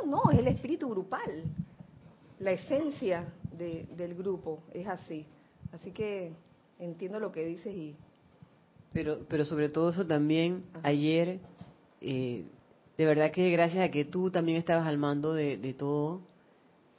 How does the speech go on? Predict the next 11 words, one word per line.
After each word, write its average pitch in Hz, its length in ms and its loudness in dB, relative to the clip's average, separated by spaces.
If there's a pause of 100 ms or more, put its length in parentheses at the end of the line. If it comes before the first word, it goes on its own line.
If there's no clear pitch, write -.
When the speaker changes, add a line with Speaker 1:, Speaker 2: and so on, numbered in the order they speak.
Speaker 2:
que 170 100 -2
ta-, 156 180 2
que - 320 -2
tú 233 160 4
eres 269 220 10
como 196 260 6
que 147 340 4
también 160 280 4
esa 190 200 4
esencia 190 440 4
y 151 480 2